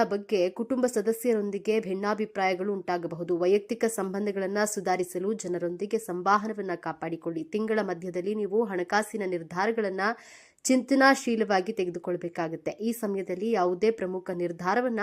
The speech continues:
ಆತುರ ಅಥವಾ ಗೊಂದಲಮಯ ಸ್ಥಿತಿಯಲ್ಲಿ ತೆಗೆದುಕೊಳ್ಳುವುದನ್ನ ತಪ್ಪಿಸಿ.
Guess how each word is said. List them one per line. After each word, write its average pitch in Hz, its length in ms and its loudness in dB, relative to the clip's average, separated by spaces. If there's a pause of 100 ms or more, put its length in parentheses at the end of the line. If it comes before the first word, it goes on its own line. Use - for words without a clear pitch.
(140)
ಆತುರ 190 400 2
ಅಥವಾ 233 440 4 (420)
ಗೊಂದಲಮಯ 240 600 8
ಸ್ಥಿತಿಯಲ್ಲಿ 202 480 -4
ತೆಗೆದುಕೊಳ್ಳುವುದನ್ನ 175 800 0
ತಪ್ಪಿಸಿ. 180 560 -8